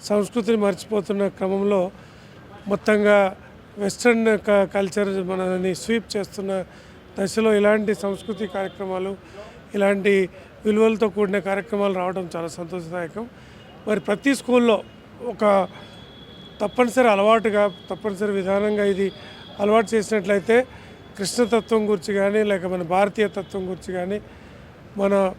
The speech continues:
వసుదైక కుటుంబం గురించి కానీ తెలిసే అవకాశం ఉంటుంది. ఎప్పుడైతే ఇది విద్యార్థుల్లోకి వెళ్ళిందనుకోండి,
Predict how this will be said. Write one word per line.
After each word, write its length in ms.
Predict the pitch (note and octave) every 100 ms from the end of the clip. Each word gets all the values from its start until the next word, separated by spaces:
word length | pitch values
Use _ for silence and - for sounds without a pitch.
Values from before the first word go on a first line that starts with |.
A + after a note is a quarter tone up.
| F#3
వసుదైక 420 | F3+ A3+ B3 A3
కుటుంబం 500 | A3+ G3+ G3+ G#3 G3
గురించి 220 | F3+ G3+
కానీ 160 | G3 G3
తెలిసే 320 | G3 F#3 G3+
అవకాశం 420 | F#3+ F3 F#3+ F3+
ఉంటుంది. 380 | F3 F#3 F#3 B3 - - - - - -
ఎప్పుడైతే 540 | F#3+ B3+ A#3 B3 A#3+
ఇది 260 | A3+ A#3+ A3+ - - - - G#3 G3+ A#3+ G#3
విద్యార్థుల్లోకి 720 | G3+ E3 A#3 B3 C4 C4 A#3
వెళ్ళిందనుకోండి, 840 | A3+ A3+ A3 G#3 G3+ F#3+ F3 F#3